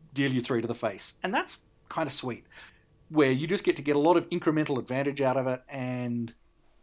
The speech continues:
it's, because you get to deal the damage for your opponent's spells, it's kind of ridiculous if you can force a counter war on your turn. Uh, so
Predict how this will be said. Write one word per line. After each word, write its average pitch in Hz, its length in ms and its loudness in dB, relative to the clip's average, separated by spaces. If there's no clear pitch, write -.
it's, - 280 -4
because 190 320 -2
you 156 100 -6
get 165 160 4
to 170 60 -12
deal 151 100 2
the 147 60 2
damage 135 200 0
for 135 80 -6
your 127 80 -2
opponent's 165 260 0
spells, - 160 -4
it's - 60 -12
kind 208 220 2
of 170 60 -4
ridiculous 151 560 0
if - 180 -4
you 147 80 -6
can 139 140 -2
force 139 240 -2
a 123 40 -10
counter 156 300 -2
war 196 220 2
on 185 80 -2
your 190 140 -2
turn. 202 320 -6
Uh, 120 220 4
so - 160 -2